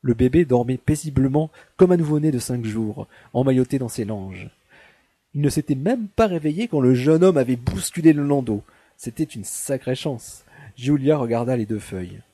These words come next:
Qu'est-ce que c'est que ça ? » dit-elle à haute voix, très étonnée. « Fais voir, » répliqua Andrea. « Oh là là, mais on n'y comprend rien. C'est quoi ces signes bizarres ? On dirait des mathématiques avec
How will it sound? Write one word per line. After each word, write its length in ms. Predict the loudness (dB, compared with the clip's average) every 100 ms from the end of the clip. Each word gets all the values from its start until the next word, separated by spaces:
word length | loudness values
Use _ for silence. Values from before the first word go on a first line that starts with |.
| _ _ _ _ _ _ _
Qu'est-ce 360 | -10 -8 -10 -10
que 160 | -12
c'est 260 | -12 -10 -10
que 120 | -10
ça ? » 420 | -10 -8 -6 -6 -10 -20 _ _
dit-elle 440 | -16 -6 -4 -4 -6
à 120 | -6
haute 200 | -2 -2
voix, 320 | -4 0 0 0 _
très 220 | -4 -4
étonnée. « 360 | -2 -4 -6 -8 _ _ _ _ _ _ _ _ _ _ _ _ _ -2
Fais 100 | 0
voir, » 400 | 2 0 -2 -6
répliqua 360 | -10 -10 -6 -6
Andrea. « 460 | -4 -4 -4 -6 -10 _ _ _ _ _ _ _
Oh 160 | 0 2
là 220 | 0 -2
là, 560 | -4 -6 -6 -6 -6 -6
mais 80 | -4
on 100 | -6
n'y 60 |
comprend 440 | -6 -10 -2 0 0
rien. 360 | -2 -4 -6 -12 _ _
C'est 160 | -12 -10
quoi 300 | -6 0 0
ces 140 | 0
signes 260 | -6 -10 -12
bizarres ? 680 | -12 -10 -6 -6 -6 -10 -14 -18 _ _ _ _ _ _ _ _ -12
On 60 |
dirait 220 | -4 0 0
des 120 | 0
mathématiques 720 | -2 -2 0 0 0 -8 -2
avec 200 | 0 0